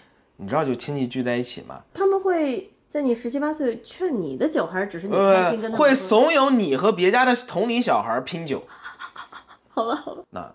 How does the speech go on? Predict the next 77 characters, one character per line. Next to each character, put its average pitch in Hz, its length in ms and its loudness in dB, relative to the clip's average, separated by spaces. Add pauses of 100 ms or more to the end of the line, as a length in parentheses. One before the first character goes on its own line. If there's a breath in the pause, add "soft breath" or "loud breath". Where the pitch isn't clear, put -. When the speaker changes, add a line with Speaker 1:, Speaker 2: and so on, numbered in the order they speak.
Speaker 1:
除 - 180 -14
了 113 100 -8
这 104 80 -10
个 71 100 -10
吃 147 340 0 (160)
喝， 143 480 0
然 104 120 -2
后 117 120 -2
热 143 240 0
闹 87 140 -6
聚 131 160 -6
在 123 140 0
一 123 80 -2
起 92 180 -8
之 113 140 -8
外， 127 280 -2 (420 soft breath)
嗯， 92 440 -8 (380)
还 135 220 0
有 110 220 2
春 170 320 -6
节 120 220 -2
的 104 460 0
往 85 240 -6
后 123 220 -4
那 107 120 -8
几 87 200 -14
天 117 380 -8
可 - 140 -10
以 113 60 -4
和 110 180 -8
朋 110 180 -8
友 110 60 -4
们 110 140 -6
一 104 40 -8
起 82 260 -12
玩 64 100 -10
儿， 87 180 -6 (420)
随 - 240 -2
心 143 220 -4
所 107 180 -8
欲 98 120 -6
的 90 140 -4
玩 90 160 -2
儿， 90 180 -4
而 117 100 -2
且 117 220 -2
因 131 120 -2
为 131 140 0
大 123 220 -2
家 113 120 2
多 151 220 -4
多 151 160 2
少 110 180 -4
少 101 140 -4
都 104 200 -6
有 85 100 -4
压 98 160 -2
岁 95 160 -10
钱， 101 160 -6
这 170 100 2
我 123 100 2
要 104 60 2
说 131 200 -2
一 - 20 0
句， 123 80 0
我 92 180 -4
是 107 100 -8
没 120 120 -6
有 107 100 -6
压 107 140 -6
岁 135 120 -8
钱 64 220 -14
的。 - 80 -20 (800 loud breath)
Speaker 2:
你 233 140 0
真 320 160 -6
的 349 100 -4
从 262 240 -8